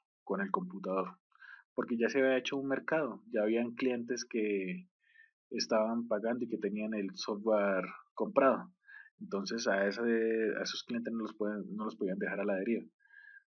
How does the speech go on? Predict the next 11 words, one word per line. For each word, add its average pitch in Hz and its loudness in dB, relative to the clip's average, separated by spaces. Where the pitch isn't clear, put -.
¿Pero 123 6
qué 156 2
hicieron? 156 4
Vamos 127 -2
a 117 2
seguir 110 -4
dejando 123 0
que 110 0
Virtual 117 0
D 120 0
J 127 -2